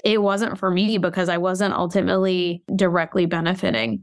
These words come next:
the people who need it the most. I think that was one of the bigger lessons and sort of helped my career in terms of growing as a leader in the healthcare space and growing my career, leaving consulting and understanding while, you know, some people may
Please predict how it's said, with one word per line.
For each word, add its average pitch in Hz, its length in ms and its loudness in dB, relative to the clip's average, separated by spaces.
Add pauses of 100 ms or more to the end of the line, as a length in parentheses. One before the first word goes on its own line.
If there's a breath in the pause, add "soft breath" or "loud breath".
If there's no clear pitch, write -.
the 185 100 4
people 185 340 0
who 190 160 2
need 165 180 0
it - 120 -6
the - 100 -2
most. - 640 -6
I 190 100 2
think 196 200 2
that 160 200 -2
was 175 300 -4
one 190 260 0
of 180 100 -2
the 180 100 0
bigger 175 280 0
lessons 175 420 -2
and 175 280 0
sort 208 140 0
of 190 60 -2
helped 202 240 -2
my 190 140 0
career 180 380 0
in 175 120 0
terms 175 260 0
of 175 160 0
growing 175 460 0
as 175 120 -2
a 175 60 0
leader 175 300 0
in 170 60 -2
the 165 60 0
healthcare 175 380 -2
space 180 240 -2
and 175 140 0
growing 170 240 0
my 170 120 -2
career, 170 460 -2
leaving 220 460 0
consulting 196 500 0
and 180 100 0
understanding 185 640 -2
while, 175 300 0
you 180 100 -2
know, 175 140 -4
some 202 240 0
people 202 320 0
may 185 280 0